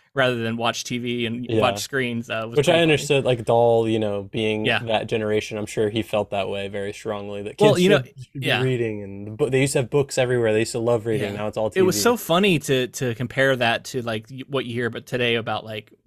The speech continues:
Speaker 1: you know, o-, our screens that we carry with us everywhere. And I think there are a lot of real concerns with our over-reliance on screens, but it is funny to hear this early version, even back in the,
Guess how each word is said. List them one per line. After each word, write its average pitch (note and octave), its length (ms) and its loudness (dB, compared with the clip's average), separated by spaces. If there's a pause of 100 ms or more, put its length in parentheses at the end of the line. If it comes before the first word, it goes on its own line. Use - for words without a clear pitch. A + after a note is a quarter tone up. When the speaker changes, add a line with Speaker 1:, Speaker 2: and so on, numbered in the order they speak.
(240)
Speaker 1:
you B2 160 -12
know, A2+ 340 -10 (260)
o-, C#3+ 160 -12
our B2 120 -2
screens C#3+ 380 -2
that - 80 -10
we A2+ 80 -10
carry A#2+ 240 -2
with A2 160 -6
us A2 120 -8
everywhere. A#2+ 360 -2
And A#2 80 -4
I C3 40 0
think C#4 140 -2
there D3 120 4
are B2+ 160 2
a - 80 -10
lot C3 140 4
of A2+ 100 -2
real B2+ 160 2
concerns A#2 560 -4
with A2 280 -4 (600)
our A#2+ 240 2
over-reliance A#2 920 0
on G#2 120 -10
screens, B2 500 -6
but G#2+ 240 -8 (500)
it C3+ 120 -2
is B2+ 160 0
funny C3+ 240 0
to A2+ 100 -10
hear A#2 640 -4
this A#2+ 200 -8
early C3 280 0
version, A2 640 -6
even B2 300 -6
back A#2 240 0
in C3 80 -6
the, G#2+ 80 -10